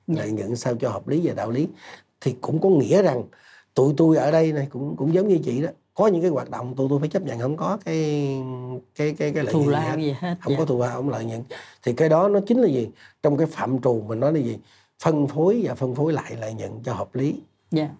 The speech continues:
Speaker 2: và đạo lý. Thì tôi nghĩ rằng chính cái câu chuyện mà trả tiền nè, rồi chi phí nè, rồi hạch toán, cũng như là mình ghi nhận đó, ở đâu đó không phải là một cái bình thường khi mình lãnh đạo.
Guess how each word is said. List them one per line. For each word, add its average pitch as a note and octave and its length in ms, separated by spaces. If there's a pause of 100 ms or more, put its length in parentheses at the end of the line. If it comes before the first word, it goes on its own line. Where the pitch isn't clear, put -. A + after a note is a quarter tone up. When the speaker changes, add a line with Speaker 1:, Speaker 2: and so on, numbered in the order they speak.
(220)
Speaker 2:
và A2 120
đạo G2 200
lý. C3 160 (480)
Thì A#2 360
tôi C#3+ 220
nghĩ C3 280
rằng A2 180 (280)
chính F#4+ 360 (120)
cái F3 140
câu D#3+ 200 (100)
chuyện C3 340
mà A2 240 (600)
trả - 320
tiền B2 420
nè, G#2+ 80 (240)
rồi A2 260
chi E3 260
phí A3 360
nè, D#3 160
rồi G#2+ 380
hạch - 200 (180)
toán, G3+ 220 (580)
cũng F3+ 220
như E3 260
là B2+ 200
mình A2 240
ghi D3 160
nhận B2 260
đó, C#3+ 60 (580)
ở C#3+ 120
đâu C#3+ 160
đó D3+ 140
không C#3+ 160
phải C3 240
là A2 560
một G2+ 120
cái D3+ 80
bình G#2+ 200
thường F#2 260 (600)
khi F3+ 260
mình B2 260
lãnh G#2 240
đạo. A2 260